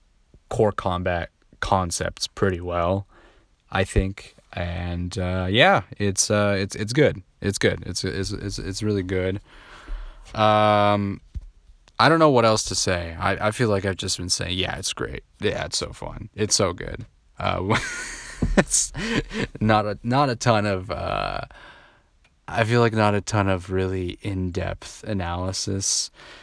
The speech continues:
because there's a lot of interesting things going on with the story as well. And I also recently just listened to a podcast that was talking about Xenogears and its story, and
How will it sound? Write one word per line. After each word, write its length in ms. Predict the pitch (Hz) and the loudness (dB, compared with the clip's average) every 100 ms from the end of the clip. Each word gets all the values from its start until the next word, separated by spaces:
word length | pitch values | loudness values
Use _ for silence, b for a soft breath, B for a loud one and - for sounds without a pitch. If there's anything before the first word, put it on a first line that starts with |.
| B B | B B
because 260 | 110 127 120 | 4 6 6
there's 180 | 139 | 6
a 60 | 147 | 8
lot 220 | 151 156 | 10 8
of 80 | 151 | 6
interesting 520 | 131 120 120 - 113 | 2 0 -2 -2 -2
things 340 | 101 107 101 101 | 0 0 2 2
going 260 | 98 101 | 2 2
on 200 | 95 95 | 2 0
with 120 | 98 | -2
the 100 | 92 | -4
story 560 | 90 - 92 90 95 95 | -2 -2 0 0 0 0
as 220 | 90 90 | -2 -4
well. 460 | 85 87 92 101 98 B B B B | -4 -2 0 -2 -6 B B B B
And 140 | - 98 | 0 2
I 80 | |
also 300 | 101 113 - | 4 2 2
recently 480 | 113 107 - 117 107 | 0 0 0 -2 -2
just 240 | 92 101 - | -2 -6 -4
listened 320 | 95 - 101 | -4 -4 -2
to 120 | 104 | -2
a 60 | 87 | -2
podcast 760 | - 92 98 - 95 98 - | -2 -4 -4 -4 -4 -4 -4
that 100 | 98 | -4
was 140 | 98 - | -4 -2
talking 380 | 98 95 104 | -2 -2 -2
about 420 | 98 92 92 90 - - - - | -2 0 -2 -2 -6 -12 -12 -4
Xenogears 1080 | 104 98 98 101 101 107 104 107 107 - - _ _ | -2 0 2 0 2 2 2 2 -2 -8 -10 _ _
and 220 | 90 90 | -6 -2
its 180 | 92 - | -2 0
story, 560 | - 110 110 110 117 123 _ - - | 2 4 4 4 2 -2 _ -20 -12
and 600 | - 98 98 95 90 87 | -4 0 0 -2 -6 -8